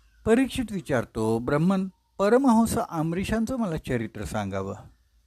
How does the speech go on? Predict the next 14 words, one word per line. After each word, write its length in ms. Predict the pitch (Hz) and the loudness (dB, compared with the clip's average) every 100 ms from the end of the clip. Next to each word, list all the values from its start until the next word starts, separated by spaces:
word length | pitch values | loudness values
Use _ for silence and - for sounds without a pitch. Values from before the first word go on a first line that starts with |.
| _ _ _ _ _ _ | _ _ _ _ _ _
तेव्हा 160 | 120 120 | -2 -2
शुकदेव 580 | - 120 131 131 156 160 | -2 -6 -4 -2 0 0
म्हणतात, 520 | 110 87 104 110 156 143 | -2 -4 -4 -2 -2 -4
"राजन, 420 | 104 98 131 190 - _ _ - - - | -4 -2 -4 -4 -10 _ _ -20 -18 -6
अंबरीश 560 | 196 214 226 254 202 | 0 2 2 2 -2
म्हणजे 420 | 214 208 196 202 202 _ _ - | -4 -4 -4 -6 -8 _ _ -8
आकाशातही 680 | 135 127 139 - 160 190 208 | -6 -2 -2 -2 -4 -2 0
आहे 300 | 208 220 233 - _ _ _ _ 233 | 2 2 0 -6 _ _ _ _ -8
आणि 120 | 240 | -6
बाहेरही 600 | 202 143 120 147 - 135 | -2 -2 -2 -6 -4 -2
आहे. 220 | 104 98 - _ _ _ | -2 -4 -10 _ _ _
ज्याच्या 320 | 139 147 - 165 - | -4 -2 0 0 0
आत 360 | 165 185 196 190 _ _ _ _ 123 | 0 2 2 0 _ _ _ _ -6
बाहेर 380 | 135 123 147 | -2 0 -2